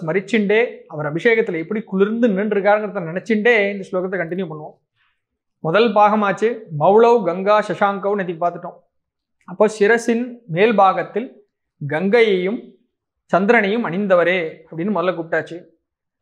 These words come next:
அடுத்த போர்ஷன் கரச்சரண தலே சீதளாங்கா புஜங்காஹா அப்படிங்கிறது. கரச்சரணங்கள்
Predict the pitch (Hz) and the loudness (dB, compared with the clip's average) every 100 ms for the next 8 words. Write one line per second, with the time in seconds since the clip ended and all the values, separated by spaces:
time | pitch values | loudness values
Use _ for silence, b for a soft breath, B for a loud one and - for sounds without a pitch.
0 | _ - 185 202 196 196 - 233 180 208 | _ -2 0 0 0 0 0 -4 -4 -12
1 | 214 247 233 233 202 208 220 202 185 190 | -6 0 2 4 2 2 0 0 0 -2
2 | 247 - - 190 240 220 196 180 165 165 | -4 -8 -12 -4 2 4 4 0 -4 -2
3 | 214 180 147 196 202 170 151 156 165 175 | 0 -2 -2 -2 -2 0 0 0 -2 -2
4 | 170 - _ - 160 160 156 _ _ _ | -6 -16 _ -12 -12 -12 -18 _ _ _
5 | _ _ _ _ - 180 247 240 185 208 | _ _ _ _ 0 2 2 2 0 2
6 | 214 196 185 175 | 0 0 0 -2